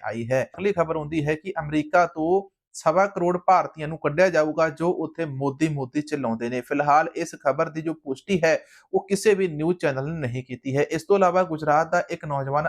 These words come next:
ਅਮਰੀਕਾ ਦੇ ਵਿੱਚ ਫੜਿਆ ਗਿਆ, ਉਸ ਨੂੰ ਡਿਪੋਰਟ ਕੀਤਾ ਗਿਆ। ਭਾਰਤ ਆਇਆ ਤਾਂ ਪਤਾ ਲੱਗਿਆ ਕਿ ਉਸ ਭਾਰਤੀ ਨਾਗਰਿਕ ਦੇ ਕੋਲ, ਗੁਜਰਾਤੀ ਦੇ ਕੋਲ ਅਮਰੀਕਾ ਦੇ ਵਿੱਚ ਉਸਨੇ ਇੱਕ ਪਾਕਿਸਤਾਨੀ ਇਹ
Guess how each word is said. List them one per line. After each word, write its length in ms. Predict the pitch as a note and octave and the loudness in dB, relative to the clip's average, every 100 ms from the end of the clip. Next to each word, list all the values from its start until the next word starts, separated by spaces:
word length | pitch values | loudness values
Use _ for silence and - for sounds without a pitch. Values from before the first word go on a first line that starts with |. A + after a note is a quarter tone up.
| - | -4
ਅਮਰੀਕਾ 360 | C#3+ C#3 - D#3 | -6 -4 0 0
ਦੇ 120 | D3+ | 0
ਵਿੱਚ 220 | C#3+ C3+ | -4 -8
ਫੜਿਆ 300 | - C3 D#3 | -6 2 2
ਗਿਆ, 160 | D3+ E3 | 4 0
ਉਸ 240 | - C#3+ | -2 -12
ਨੂੰ 160 | C#3+ B2+ | -10 -8
ਡਿਪੋਰਟ 380 | A#2+ C#3+ E3 - | -8 -4 -6 -6
ਕੀਤਾ 280 | D#3+ D#3+ D#3 | -2 0 2
ਗਿਆ। 160 | D#3 | 2
ਭਾਰਤ 420 | D#3 D#3+ - - | 2 2 2 2
ਆਇਆ 200 | E3 D#3 | 2 4
ਤਾਂ 160 | D3+ D#3 | 2 0
ਪਤਾ 280 | - C#3 D#3 | 0 0 0
ਲੱਗਿਆ 360 | D3 C#3 D3+ E3 - - - | 0 2 2 2 -4 -14 -4
ਕਿ 120 | A3+ A3+ | 0 4
ਉਸ 220 | A3+ A#3 | 4 2
ਭਾਰਤੀ 540 | A3+ A3 F#3+ D#3 A3 | 2 4 4 2 -2
ਨਾਗਰਿਕ 400 | G#3 F3 F3 F3+ | 2 2 2 -2
ਦੇ 180 | D#3+ F3+ | 0 0
ਕੋਲ, 220 | F3+ F3+ | 2 2
ਗੁਜਰਾਤੀ 540 | D#3 D#3 D#3 D#3 F#3 A3 | 2 4 4 4 2 2
ਦੇ 160 | G#3+ | 2
ਕੋਲ 240 | G#3 F#3 F#3 E3 | 4 2 0 -2
ਅਮਰੀਕਾ 440 | E3 F3 - G#3 | 0 0 4 4
ਦੇ 140 | F#3+ | 4
ਵਿੱਚ 240 | D#3+ D#3 - | -2 -2 -4
ਉਸਨੇ 340 | E3+ - F3 | -6 -6 -6
ਇੱਕ 240 | - E3 F#3 | -4 -4 -4
ਪਾਕਿਸਤਾਨੀ 760 | - D3+ - G3+ F3+ D#3 E3+ - | 2 2 2 -2 -2 -2 -4 -2
ਇਹ 180 | E3 | -2